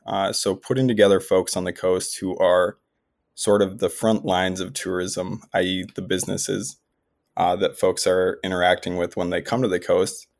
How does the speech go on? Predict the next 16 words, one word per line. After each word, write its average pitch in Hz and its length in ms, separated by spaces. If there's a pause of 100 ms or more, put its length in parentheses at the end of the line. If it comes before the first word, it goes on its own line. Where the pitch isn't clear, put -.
(680)
um, 92 320
and 101 200
sharing 123 360
stories 101 760
and 90 160
sharing, 92 680
um, 95 280
practices 104 840
that 98 120
can 101 140
be 98 120
implemented, 95 560
grants, 101 600
rebates, 98 520
funding 101 340
opportunities, 95 880